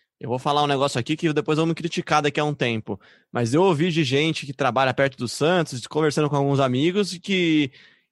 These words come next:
que... não, não, não é que o João Paulo não é bom, mas que muita gente diz que o John consegue ser até melhor do que o João Paulo. Sim, se for melhor, é melhor ainda pro Santos, né, Arthur?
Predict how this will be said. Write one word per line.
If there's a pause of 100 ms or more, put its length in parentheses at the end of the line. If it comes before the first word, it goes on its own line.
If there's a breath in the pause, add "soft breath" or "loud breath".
(120)
que...
não,
não,
não
é
que
o
João
Paulo
não
é
bom,
mas
que
muita
gente
diz
que
o
John
consegue
ser
até
melhor
do
que
o
João
Paulo.
Sim,
se
for
melhor,
é
melhor
ainda
pro
Santos,
né,
Arthur?